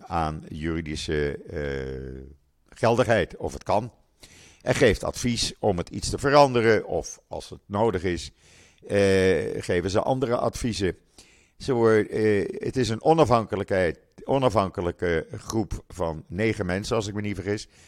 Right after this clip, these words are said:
rechters, eh, die hun sporen hebben verdiend. Die worden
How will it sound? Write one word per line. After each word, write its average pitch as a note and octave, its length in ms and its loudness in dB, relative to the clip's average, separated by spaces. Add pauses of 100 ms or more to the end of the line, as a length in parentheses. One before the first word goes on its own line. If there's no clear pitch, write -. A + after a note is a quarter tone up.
(120)
rechters, G#2+ 680 -2 (800)
eh, B2 560 12 (260)
die G#2+ 200 0
hun G2 120 2
sporen A2+ 420 4
hebben E2 200 2
verdiend. F#2+ 600 -6
Die A2 220 -6
worden G#2+ 720 4